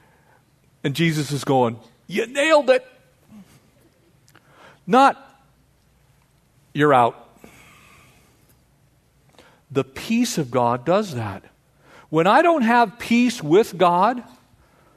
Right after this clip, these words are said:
and you all know exactly what I'm saying, you know when the Holy Spirit has said, "You know what? You should not have said that that way. You should not have acted that way.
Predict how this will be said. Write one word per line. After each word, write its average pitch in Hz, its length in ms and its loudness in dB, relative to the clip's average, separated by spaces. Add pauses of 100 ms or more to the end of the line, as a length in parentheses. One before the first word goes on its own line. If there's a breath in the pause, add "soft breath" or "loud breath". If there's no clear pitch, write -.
(280 soft breath)
and 123 160 -6
you 208 200 0
all 190 160 2
know 175 160 0
exactly 139 640 -2
what 120 180 -4
I'm 113 140 -4
saying, 123 520 -6 (400 soft breath)
you 269 340 2
know 269 340 4
when 190 200 2
the 151 120 0
Holy 151 240 0
Spirit 151 400 0
has 131 100 -4
said, 139 220 -2
"You 156 80 -4
know 175 120 0
what? 185 200 -2
You 185 160 -6
should 135 260 -6
not 151 220 0
have 170 100 -8
said 123 300 -4
that 101 200 -2
that 101 200 -2
way. 120 260 -4 (1800 loud breath)
You 247 160 4
should 214 240 -2
not 190 220 4
have 233 120 2
acted 226 440 0
that 120 200 2
way. 117 320 -2